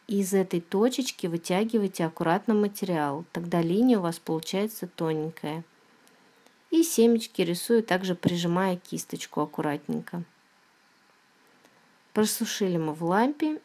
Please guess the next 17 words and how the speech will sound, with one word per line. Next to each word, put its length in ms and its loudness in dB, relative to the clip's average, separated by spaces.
и 520 2
тем 340 6
намешанным 640 4
гель-лаком, 640 2
которым 440 2
мы 140 2
рисовали 600 0
тень 460 0
слева 520 2
у 100 4
арбузика, 840 -2
мы 240 4
рисуем 400 2
ещё 240 0
немного 460 0
тени 300 -2
внизу. 460 -4